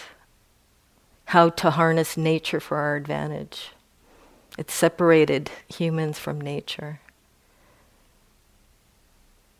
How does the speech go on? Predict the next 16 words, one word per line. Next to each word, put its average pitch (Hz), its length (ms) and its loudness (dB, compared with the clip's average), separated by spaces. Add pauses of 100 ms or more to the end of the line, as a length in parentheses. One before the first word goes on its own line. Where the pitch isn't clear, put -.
(1000)
But 156 380 0 (180)
the 165 120 -2
Buddha's 214 460 6
wisdom 165 760 4 (520)
and 170 440 2
all 180 320 8
of 165 240 2
the, 156 500 2
um, - 560 -10 (260)
all 175 240 6
of 156 220 2
us, - 680 4 (760)
all 175 320 4
of 160 300 0
the, 156 500 -4
uh, - 440 -12